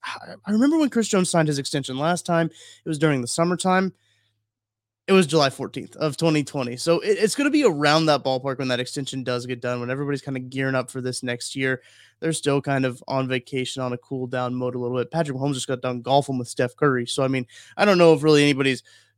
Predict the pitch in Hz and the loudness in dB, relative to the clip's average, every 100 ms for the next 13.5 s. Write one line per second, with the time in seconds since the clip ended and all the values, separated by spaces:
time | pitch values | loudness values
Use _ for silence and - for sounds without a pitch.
0 | _ _ - 226 254 247 226 233 220 202 | _ _ -2 4 4 4 2 2 2 2
1 | 214 202 190 185 196 196 185 190 190 185 | 2 2 0 0 0 0 0 -4 -4 -6
2 | - 190 180 180 185 190 - 202 190 170 | 2 4 4 4 2 0 0 0 0 -2
3 | 180 185 180 165 180 165 160 196 165 170 | 0 0 0 -2 2 2 2 -2 -2 -2
4 | 175 165 139 135 147 135 165 180 165 165 | 2 0 0 0 0 2 2 2 0 -2
5 | 156 143 135 135 127 160 170 156 147 131 | -2 -4 -4 -6 -2 0 0 -2 -8 -8
6 | 139 127 120 143 220 202 196 151 - 151 | -4 -4 -2 0 0 2 0 0 2 2
7 | 139 135 123 _ _ _ _ _ _ _ | 2 -2 -6 _ _ _ _ _ _ _
8 | _ 170 170 160 139 127 127 123 123 113 | _ 0 2 2 -2 -2 -4 -4 -6 -6
9 | 127 120 - 277 294 254 165 151 127 135 | -4 -4 -4 0 4 4 4 2 2 -2
10 | 113 85 127 165 180 196 196 190 175 170 | -2 -2 -2 0 2 2 0 -2 -2 -2
11 | 156 160 151 147 135 120 120 - 120 123 | -2 -4 -2 -2 0 -2 -2 -6 -6 -2
12 | 139 139 - 185 208 190 175 151 135 131 | -2 -2 0 0 0 0 -2 -2 -6 0
13 | 143 131 127 123 | 0 2 0 -2